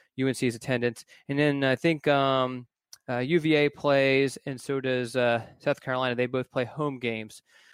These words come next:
Um, but that's it. So really, in the state of North Carolina, there's no other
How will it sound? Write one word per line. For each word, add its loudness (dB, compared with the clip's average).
Um, 0
but 0
that's 0
it. 0
So -4
really, 4
in -4
the -4
state -2
of -2
North -4
Carolina, -6
there's -4
no -4
other -2